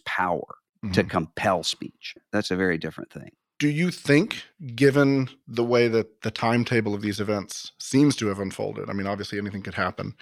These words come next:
Speaker 2: but does it feel different to you than something like you know, s-, some of the controversies around the famous cases like Bake the Cake or Don't Bake the Cake? Or does this feel different? Does the moment feel different,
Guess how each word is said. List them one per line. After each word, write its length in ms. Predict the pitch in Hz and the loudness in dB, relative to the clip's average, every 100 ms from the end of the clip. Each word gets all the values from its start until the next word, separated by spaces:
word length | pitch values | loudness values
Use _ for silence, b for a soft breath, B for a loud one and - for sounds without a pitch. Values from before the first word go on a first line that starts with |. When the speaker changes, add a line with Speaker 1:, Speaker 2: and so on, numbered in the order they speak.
| B B B 135 | B B B 4
Speaker 2:
but 240 | 127 - _ | 4 2 _
does 160 | 151 165 | 4 4
it 100 | 190 | 0
feel 200 | 208 233 | -2 2
different 360 | 180 190 202 - | 2 2 -2 -2
to 120 | 175 | -4
you 300 | 175 190 185 175 | -2 -2 -2 4
than 380 | 143 139 139 - | 6 6 2 -2
something 360 | 156 143 135 | -6 -2 0
like 400 | 131 123 117 - - _ | 2 0 -2 -12 -16 _
you 100 | 127 | -2
know, 160 | 110 104 | 0 -2
s-, 140 | 110 - - | -6 -12 -10
some 200 | - 117 | -4 -2
of 40 | |
the 60 | 110 | -2
controversies 580 | 123 - 117 - 110 107 | -2 -2 -2 -2 -2 -2
around 480 | 104 101 98 95 - B B | 0 0 -2 -6 -12 B B
the 80 | 110 | -10
famous 320 | - 110 104 | -2 0 0
cases 400 | - 98 - 92 | -2 -4 -4 -8
like 140 | 90 - | -8 -4
Bake 200 | 90 90 | -4 -4
the 80 | - | -6
Cake 380 | - 95 90 107 | -2 -2 -2 -6
or 120 | 92 | -6
Don't 280 | - 90 - | -6 -8 -8
Bake 160 | 92 | -12
the 80 | 98 | -14
Cake? 420 | - 92 90 - | -10 -8 -8 -10
Or 180 | 104 101 - | -12 -12 2
does 120 | 151 | 4
this 120 | 170 | 4
feel 180 | - 175 | 6 4
different? 340 | 165 175 196 151 | 6 4 2 2
Does 120 | 123 | 2
the 80 | 120 | 4
moment 320 | 131 160 156 | 6 4 0
feel 160 | 170 | 0
different, 440 | 156 160 185 156 | 2 0 -2 -6